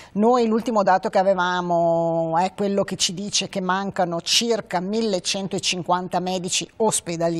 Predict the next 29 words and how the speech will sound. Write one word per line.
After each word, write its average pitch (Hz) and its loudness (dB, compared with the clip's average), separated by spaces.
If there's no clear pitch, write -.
e 208 -2
mancano 190 0
soprattutto 220 -2
in 202 -2
alcune 190 -2
categorie 180 -2
più 180 -6
di 175 -2
altre. 165 -2
Emergenza, 214 0
urgenza, 214 0
pronto 202 -4
soccorso, 196 -2
non 226 -2
troviamo 175 -2
più 165 -10
nessuno, 156 -4
e - -4
soprattutto 214 0
i 247 2
bandi 208 2
nuovi 180 0
aperti 190 0
sia 214 2
a 202 6
Verona 196 0
che - -10
a 175 -2
Padova 208 2